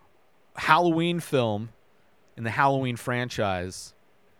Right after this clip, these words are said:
And this is where people are gonna get mad at me. Halloween Kills. I said it's my favorite timeline. Halloween Kills, I almost put at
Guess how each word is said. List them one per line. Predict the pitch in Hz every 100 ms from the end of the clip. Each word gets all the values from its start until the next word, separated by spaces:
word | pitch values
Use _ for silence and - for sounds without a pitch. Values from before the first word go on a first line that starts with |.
| _ _ _ _ _ _ - - - - -
And | 120
this | 127
is | 160
where | 143 131
people | - 117 110
are | 98
gonna | 95
get | 85
mad | 92 95
at | 85
me. | 80 85 - -
Halloween | - - 190 240 254 240 220
Kills. | - - 226 202 110 - - - _ _ _ _
I | - 139
said | - 208 220 175
it's | 127 147
my | 120
favorite | - 135 139 156 135
timeline. | 127 123 127 117 113 113 - - -
Halloween | - 156 220 254 240
Kills, | - 185 175 170 156 -
I | 135 143
almost | 156 196 220 208 -
put | - 160 151 - _ -
at | 120